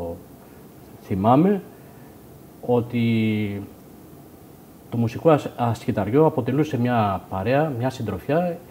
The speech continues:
η οποία είχε και, ε, λαϊκούς τραγουδιστάδες, ε, θεατρίνους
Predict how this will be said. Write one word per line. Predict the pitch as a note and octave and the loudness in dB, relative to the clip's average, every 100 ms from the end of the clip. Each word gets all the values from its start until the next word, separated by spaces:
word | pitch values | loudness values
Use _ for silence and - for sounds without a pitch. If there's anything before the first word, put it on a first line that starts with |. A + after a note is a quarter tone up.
| - - - | -20 -20 -6
η | C#3+ | -4
οποία | C#3+ E3+ F3 | -2 2 2
είχε | E3+ C#3 A#2+ - - - | 2 0 -2 -6 -20 -10
και, | - F#3+ D#3 B2 - - - - - - | 2 6 6 4 -10 -20 -20 -20 -20 -6
ε, | A#2 A#2 A#2+ | -2 -2 -2
λαϊκούς | A#2+ A2+ A2+ A2 E3 C3+ - - - - - | 0 2 2 2 6 6 4 -8 -20 -20 -8
τραγουδιστάδες, | A#2 G#2 G2+ F2 - A2+ C3+ C3+ C#3 C3 A#2 | -2 -2 -2 -8 -4 4 4 4 0 0 -4
ε, | B2 A#2 A2 - | -4 -2 -2 0
θεατρίνους | A#2 G#2+ C3+ C3+ A#2 G#2 | 0 2 4 4 2 -2